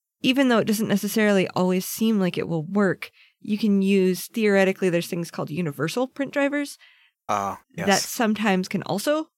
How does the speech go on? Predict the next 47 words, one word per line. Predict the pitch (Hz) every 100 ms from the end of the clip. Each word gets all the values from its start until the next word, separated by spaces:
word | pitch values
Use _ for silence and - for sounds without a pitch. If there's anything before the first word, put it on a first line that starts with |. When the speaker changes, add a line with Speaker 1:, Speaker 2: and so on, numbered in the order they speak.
| -
Speaker 1:
communicate | 294 285 294 285
with | 285
your | 285
printer. | 285 294 320 311 _ _ - _ _ _ _
But | - 440
Speaker 2:
And | - 127
a |
lot | 127 175
of | 175
the | 139
times | - 117 -
with | 113 113
universal | 110 104 104 -
drivers, | 101 98 101 95 101 -
they're, | 101 104 101 101 - _ _ _ _ -
they're | 113
gonna | 113 107
have | 110 104 -
just | 101 -
kind | 113 101
of | 92
like, | 92 85 - _ _ _ _ -
you | 92
can | - 101
print | - 92 98
out | - -
A | 104
B | 104 104
C | - 107 98
D | 98 98 98
one | 104 107
two | 117
three. | - 156 - - _ _ _ _ -
Whereas, | 104 98 95 92 92 - - -
you | 139
know, | 92 90
if | -
your | 101 95
printer | - 101 95
has, | 92 92 95 -
like, | 87 -
duplexing | 113 - - - - - - -
or |
stapling | - - 214 - - - - -
or | -
folding | - 113 117 95 82 92 92
or | 90 92